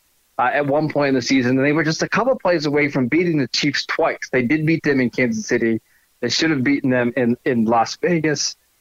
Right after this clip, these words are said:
I think John Gruden is still a really good coach. I don't know if they're a playoff team, but I do think eight wins feels about right. That's what they were last year, eight and eight. The additional game,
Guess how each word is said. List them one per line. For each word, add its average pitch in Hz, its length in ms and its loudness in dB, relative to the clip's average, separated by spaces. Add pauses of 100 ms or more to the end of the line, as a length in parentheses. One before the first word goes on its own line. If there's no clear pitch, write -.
(200)
I 160 160 0
think 190 500 -4 (140)
John 143 340 0
Gruden 135 300 2
is 110 120 -2
still 131 280 0
a 127 80 4
really 117 280 2
good 120 160 -2
coach. 107 460 -2 (520)
I 147 100 2
don't 151 260 0
know 147 160 2
if 135 60 -2
they're 139 160 2
a 127 60 0
playoff 113 360 2
team, 131 260 0
but 123 140 2
I 143 120 2
do 165 180 0
think 190 340 0 (140)
eight 156 240 0
wins 156 640 0 (100)
feels 160 400 2
about 135 260 0
right. 123 300 0
That's 123 180 -2
what - 100 -2
they 147 100 2
were 139 200 2
last 131 360 0
year, 131 140 2
eight 127 260 0
and 127 80 0
eight. 120 180 0 (520)
The 113 80 0
additional 131 440 0
game, 131 480 2